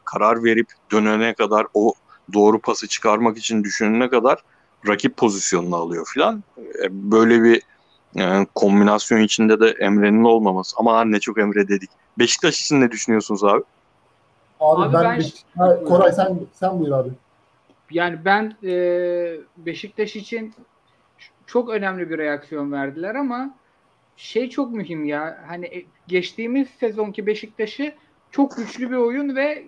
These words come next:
Speaker 3: Gezal'in, e, Rozier'in işte yarattığı anlar üzerinden okuyorduk. Bu sefer sadece o anlar üzerinden okuyoruz. Yani biz bekledik, çok çok pozisyon üretemedi Beşiktaş.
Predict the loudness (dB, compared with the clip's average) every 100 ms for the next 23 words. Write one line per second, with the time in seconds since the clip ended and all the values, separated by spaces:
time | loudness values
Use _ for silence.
0 | -4 -2 0 -2 -4 -6 -8 _ _ _
1 | -10 -6 -4 -4 -2 -2 -2 -6 -6 -6
2 | -8 -12 _ -20 -20 -12 -6 -6 -4 -4
3 | -6 -6 -6 -6 -6 -8 -8 -6 -6 -6
4 | -10 -10 -12 -16 -14 -18 _ _ _ _
5 | _ _ _ -20 -12 -6 -4 -4 -8 -8
6 | -4 -2 -2 -2 -2 -2 -4 -8 -8 -12
7 | -14 -18 -20 -20 _ -20 _ _ _ -8
8 | -8 -6 -10 -16 _ _ _ _ _ _
9 | _ -20 _ _ _ _ _ _ _ _
10 | _ -20 -20 -20 -8 -2 -2 -4 _ _
11 | -16 -6 -6 -4 -4 -4 -8 _ -20 -20
12 | _ _ -8 -8 -6 -8 -8 _ -12 -10
13 | -10 -8 -4 -2 -2 -2 -4 -6 -8 -10
14 | -16 -20 -20 -20 -20